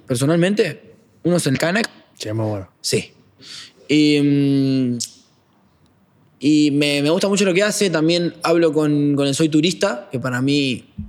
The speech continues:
Speaker 1: también, chabón que tiene futuro de
Speaker 2: Sí.
Speaker 1: verdad. Porque está más allá, ¿entendés? Lo veo más allá del bien y del mal de lo
Speaker 2: Ujú.
Speaker 1: que se hace ahí en el Uruguay. Él está en otra.
Speaker 2: Claro.
Speaker 1: Está haciendo un reggaetón, está haciendo un reggaetón con un acento medio colombiano.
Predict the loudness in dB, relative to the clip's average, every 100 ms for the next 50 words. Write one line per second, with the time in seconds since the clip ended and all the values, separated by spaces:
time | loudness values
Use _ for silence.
0 | -18 _ _ -8 -4 -2 -4 -10 _ _
1 | _ _ _ -12 -6 -2 0 0 -2 -4
2 | -6 -2 0 0 0 -2 0 -2 -6 -14
3 | _ -20 -8 -2 0 2 2 2 2 0
4 | 0 -2 0 0 0 -2 -8 -20 -20 -4
5 | 2 2 2 2 2 2 2 2 2 2
6 | 2 2 2 2 2 0 0 -2 -2 0
7 | -2 -2 0 0 0 -2 0 0 0 -4
8 | -12 _ -4 -2 0 -2 -2 -6 -12 _
9 | _ -18 -18 -10 -2 0 2 2 0 2
10 | 0 0 0 -2 0 0 0 0 0 -2
11 | -2 -2 0 0 0 0 0 0 0 -2
12 | -2 -4